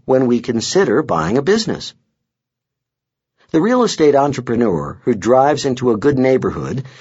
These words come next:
and spots a run-down home requiring a lot of elbow grease to fix up, but not much real skill or money, we're talking tasks such as roof fixing, fence painting,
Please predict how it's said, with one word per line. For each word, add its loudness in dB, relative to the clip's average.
and -2
spots 0
a 0
run-down 2
home 0
requiring 0
a 2
lot 2
of 0
elbow 4
grease -4
to -6
fix 0
up, 0
but 0
not -2
much -4
real 0
skill 0
or -4
money, -2
we're 2
talking 0
tasks -4
such -2
as -6
roof 0
fixing, 0
fence 0
painting, -2